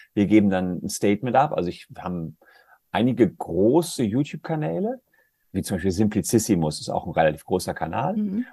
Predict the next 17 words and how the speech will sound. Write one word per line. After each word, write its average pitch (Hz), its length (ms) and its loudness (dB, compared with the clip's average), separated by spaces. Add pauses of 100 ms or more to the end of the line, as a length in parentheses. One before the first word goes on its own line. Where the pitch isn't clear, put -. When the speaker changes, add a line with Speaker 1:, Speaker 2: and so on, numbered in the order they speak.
(160)
Speaker 1:
Und 113 160 4
wenn 113 140 6
die, 190 400 4 (100)
mm, 123 600 4
einen 107 80 0
großen 143 340 4
Konzern 139 680 2
auf - 140 4
dem 135 80 0
Kieker 175 360 0
haben, 202 400 -4
dann 120 120 4
kriegen 127 280 0
wir 120 80 2
vorher, - 320 0
das - 300 0 (680)
kann 95 200 -10